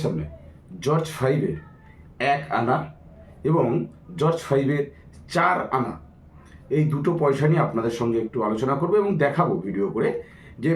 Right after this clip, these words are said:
পয়সা দুটো কী এবং তার মূল্য কী আছে, এই বিষয় নিয়ে আপনাদের আজকে এই ভিডিওটা করব। তো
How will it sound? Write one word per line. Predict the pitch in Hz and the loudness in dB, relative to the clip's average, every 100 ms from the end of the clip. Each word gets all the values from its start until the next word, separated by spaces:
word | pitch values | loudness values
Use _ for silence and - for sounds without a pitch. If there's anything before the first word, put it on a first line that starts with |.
| 160 | 2
পয়সা | 147 151 170 | 2 2 2
দুটো | 170 170 - | 0 -2 -2
কী | 208 190 | 0 2
এবং | 156 151 | 4 2
তার | 139 120 | 2 0
মূল্য | 139 214 247 - | 2 2 2 2
কী | 110 80 | 0 0
আছে, | 78 - - - - 131 | -2 -2 -2 -10 -6 0
এই | 160 139 | 2 2
বিষয় | 135 135 127 | 2 2 4
নিয়ে | 180 - - | 2 0 -6
আপনাদের | 110 107 104 | -4 -2 0
আজকে | 101 - 127 | -2 -2 -4
এই | 101 | -2
ভিডিওটা | 95 95 - - | -4 -2 -4 -4
করব। | 113 - - - - - - - | -4 -6 -12 -20 -20 -20 -20 -20
তো | - | -10